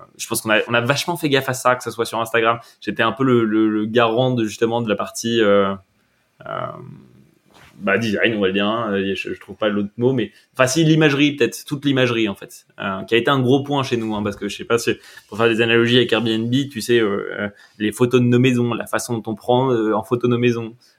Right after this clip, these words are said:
euh, les, le grain de nos photos, euh, les illustrations qu'on avait sur le site à un moment que j'ai fait designer par une, par une illustratrice, euh, le switch qu'on a fait de ces illustrations en se disant que c'était pas assez moderne pour arriver à un monde purement vidéo où aujourd'hui,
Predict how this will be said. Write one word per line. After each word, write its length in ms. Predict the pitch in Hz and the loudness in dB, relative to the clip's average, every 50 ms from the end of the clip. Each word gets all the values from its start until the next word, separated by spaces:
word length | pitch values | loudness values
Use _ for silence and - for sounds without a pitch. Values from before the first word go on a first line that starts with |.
| _ _ - | _ _ -4
euh, 480 | 101 104 101 101 101 101 101 101 101 101 - - 90 92 | -2 0 0 0 0 0 -2 -2 -4 -4 -6 -10 -10 -8
les, 260 | 101 104 110 113 107 110 110 104 104 | -4 -2 -2 -2 -2 -4 -8 -6 -4
le 180 | 117 113 117 120 | -2 -2 -2 0
grain 340 | 120 123 120 120 139 143 | 0 2 2 4 4 4
de 80 | 147 143 | 4 4
nos 140 | 131 131 127 | 2 2 2
photos, 460 | - 139 143 - - 131 123 123 123 123 _ _ _ _ _ _ _ - | 2 0 -2 0 0 0 0 0 0 -4 _ _ _ _ _ _ _ -6
euh, 460 | - 101 104 104 104 104 101 101 101 - - 55 53 - 58 - - 62 60 - - - - - 107 | 0 2 2 4 4 4 2 2 0 -2 -6 -8 -12 -16 -18 -20 -20 -20 -20 -20 -20 -20 -12 -4 -2
les 240 | 113 117 107 107 | 0 0 2 2
illustrations 480 | 123 123 127 123 - - 131 123 - 139 | 2 2 2 2 2 0 -2 0 -2 -4
qu'on 160 | 120 127 123 | -2 0 2
avait 120 | 117 120 120 | 4 4 4
sur 120 | 120 123 | 4 2
le 40 | 117 | 0
site 220 | - - 127 123 | 0 -2 -4 -2
à 40 | 120 | 0
un 60 | 117 | 0
moment 300 | 120 120 123 127 127 127 | 2 2 4 4 2 2
que 60 | 120 | 0
j'ai 100 | 113 104 | -2 -4
fait 100 | 101 107 | -6 -6
designer 380 | 101 101 101 110 110 110 117 117 | -4 -2 0 0 0 0 -2 -2
par 160 | - 110 104 | -2 -2 -2
une, 300 | 104 104 107 104 101 98 - - - _ _ | -2 -2 -2 -2 -4 -4 -6 -12 -20 _ _
par 100 | - 104 | 0 0
une 100 | 107 107 | 2 2
illustratrice, 800 | 110 110 110 107 - 120 120 - - 120 120 117 117 - - - - - | 2 0 -2 0 0 -2 0 0 0 0 0 -2 -4 -6 -10 -12 -6 -2
euh, 300 | 101 101 98 98 98 98 95 98 104 - | 0 0 2 0 -2 -4 -8 -10 -12 -10
le 200 | - 110 113 110 | -4 0 0 0
switch 460 | 110 - - 151 180 185 - - - | 0 0 2 2 2 2 0 -2 -6
qu'on 160 | - - 120 | -4 -2 0
a 80 | 117 113 | 0 0
fait 160 | - - 135 | 2 0 0
de 60 | 123 | 0
ces 200 | 113 - 123 120 | 0 -2 -2 -2
illustrations 640 | 117 117 117 120 117 - 120 110 - - 131 139 135 | -2 -2 -2 -2 0 0 -2 -4 -4 -6 -6 -6 -4
en 160 | 123 117 113 | -4 -4 -4
se 60 | 107 101 | -4 -6
disant 260 | 107 107 107 120 123 | -6 -4 -4 -2 -4
que 60 | 123 | -4
c'était 160 | - 98 104 | -6 -10 -8
pas 140 | - - 120 | -4 0 0
assez 200 | 120 120 - - | 0 0 0 0
moderne 440 | 123 123 120 120 131 131 131 127 120 - _ _ _ _ _ _ _ | 0 2 2 4 2 2 0 -2 -4 -8 _ _ _ _ _ _ _
pour 140 | - 123 117 | 0 2 4
arriver 280 | 113 113 117 120 117 127 | 4 4 4 2 2 2
à 60 | 123 | 0
un 100 | 117 117 | 0 0
monde 280 | 123 131 131 127 120 | 0 0 -2 -2 -2
purement 260 | - 156 139 139 139 135 | -4 -4 -2 0 0 0
vidéo 360 | 131 127 123 123 123 123 131 | 0 0 2 4 4 4 4
où 260 | 143 147 135 120 113 | 4 2 2 2 0
aujourd'hui, 640 | 113 113 110 104 113 113 117 120 127 135 147 147 - | 0 2 0 0 0 -2 0 0 0 0 0 -2 -6